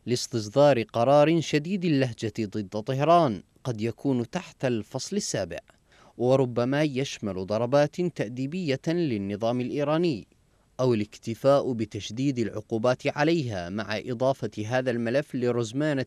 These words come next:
أوراق الضغط والمساومات السياسية بين واشنطن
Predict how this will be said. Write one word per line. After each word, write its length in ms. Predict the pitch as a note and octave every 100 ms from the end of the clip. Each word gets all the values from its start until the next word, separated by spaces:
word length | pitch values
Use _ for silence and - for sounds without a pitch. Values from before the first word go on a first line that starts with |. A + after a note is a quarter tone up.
| -
أوراق 420 | - C3 D3 E3 C#3+
الضغط 560 | B2 B2 D#3+ E3 -
والمساومات 1000 | A2 D#2+ B2 C3+ - C3 C#3 D3+ D#3 D3+
السياسية 760 | D3+ - D#3 D3 - F3+ F3 -
بين 260 | A#2 A2 G#2+
واشنطن 760 | G#2+ A#2 - E3 C#3+ D#3+ E3+